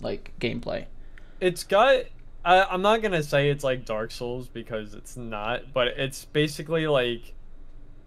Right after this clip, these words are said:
Speaker 2: every enemy has a sort of, like, attack time.
Speaker 1: Mm.
Speaker 2: And, like,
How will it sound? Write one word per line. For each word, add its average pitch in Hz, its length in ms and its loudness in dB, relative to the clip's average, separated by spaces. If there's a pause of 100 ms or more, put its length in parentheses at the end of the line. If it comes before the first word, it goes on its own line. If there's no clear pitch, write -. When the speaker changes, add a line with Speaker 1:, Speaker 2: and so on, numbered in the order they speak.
Speaker 2:
every 151 640 4
enemy 123 400 -2
has 120 260 -4
a 113 80 -8
sort 117 260 -6
of, 110 120 -8
like, 107 460 -6 (1200)
attack 113 460 -4
time. 123 480 -8 (340)
Speaker 1:
Mm. 135 340 4 (100)
Speaker 2:
And, 123 220 2
like, 110 280 -2